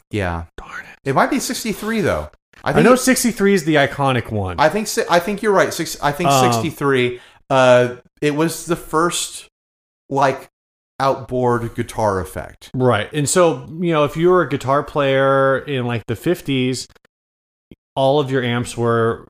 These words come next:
Speaker 2: Fender Princeton, Fender Wa-, Bassman, Fender
Speaker 1: Right.
Speaker 2: Twin, Fender Deluxe.
Speaker 1: Dual
Speaker 2: Not
Speaker 1: Showman.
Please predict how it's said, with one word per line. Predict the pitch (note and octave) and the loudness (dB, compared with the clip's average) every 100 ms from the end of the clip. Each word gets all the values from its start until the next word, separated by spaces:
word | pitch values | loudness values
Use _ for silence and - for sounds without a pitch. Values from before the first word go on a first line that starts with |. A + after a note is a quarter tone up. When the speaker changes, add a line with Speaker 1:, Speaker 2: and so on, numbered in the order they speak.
| _ | _
Speaker 2:
Fender | - C3 B2+ | -6 -2 -2
Princeton, | B2 C3+ A#2 - A2 F#2+ | -2 -4 -4 -2 -2 -2
Fender | - A#2+ B2 | -4 0 0
Wa-, | A#2+ A2+ - - | 0 -2 -6 -12
Bassman, | C3+ G2+ B2+ A#2+ B2 G#2 F#2+ | -8 -2 -2 -2 -4 -6 -6
Fender | - A#2 A#2+ A#2+ A#2+ A#2 A#2 | -6 -4 -2 0 0 -2 -4
Speaker 1:
Right. | A#2+ A2+ G2+ | -2 0 0
Speaker 2:
Twin, | F2+ D3 C#3+ B2 | -2 -2 0 -2
Fender | - A#2+ B2 | -2 -4 -2
Deluxe. | A#2+ B2+ C3+ G#2 - | 0 0 0 -2 -6
Speaker 1:
Dual | B2 C3 | 0 2
Speaker 2:
Not | D3+ | 2
Speaker 1:
Showman. | E3 C3+ A2+ G2 G2 | 2 0 -2 -6 -10